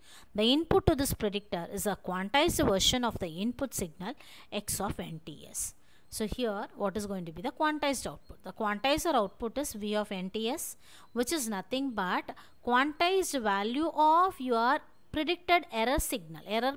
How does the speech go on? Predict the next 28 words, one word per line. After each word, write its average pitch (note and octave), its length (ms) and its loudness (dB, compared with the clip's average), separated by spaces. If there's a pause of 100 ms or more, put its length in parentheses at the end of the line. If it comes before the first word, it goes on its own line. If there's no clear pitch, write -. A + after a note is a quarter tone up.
prediction G3+ 500 -4 (360)
E C#4+ 160 0
of D#4+ 220 4
N F3+ 240 -6
T D3 200 -16
S. - 220 -8 (420)
Or G#3 260 0
in F#3+ 180 -4
other C4 240 0
words, A3 340 -2
it F#3 80 -10
is F3 160 -8
E G#3+ 140 0
of E4 180 0
N C#4+ 180 -2
T C#4 200 -4
S B3+ 260 -4 (300)
plus F4 320 -2 (260)
Q D4 160 0
of C#4 220 4
N G3 240 -8
T F3 160 -10
S, E3 100 -12
that F3+ 140 -8
is G3+ 120 -6
a A3+ 60 -4
quantization G3+ 920 -4 (380)
error. D#3+ 420 -8